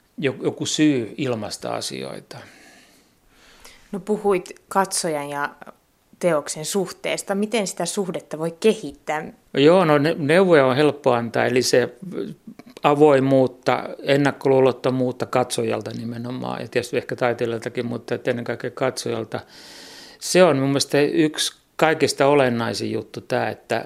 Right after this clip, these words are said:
Speaker 1: että o-, ollaan, ollaan vast-, siis vastaanottavaisia siinä mielessä, että,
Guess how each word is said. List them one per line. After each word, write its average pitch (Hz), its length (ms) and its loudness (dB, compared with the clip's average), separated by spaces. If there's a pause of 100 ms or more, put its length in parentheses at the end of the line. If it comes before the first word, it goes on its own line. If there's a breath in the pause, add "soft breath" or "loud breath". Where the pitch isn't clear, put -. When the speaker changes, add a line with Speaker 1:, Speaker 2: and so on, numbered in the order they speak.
(100)
Speaker 1:
että 127 200 -4
o-, 139 120 0
ollaan, 131 560 2
ollaan 135 220 2
vast-, - 580 -2
siis 135 220 -2
vastaanottavaisia 143 1160 2
siinä 160 480 4
mielessä, 123 520 2
että, 127 280 0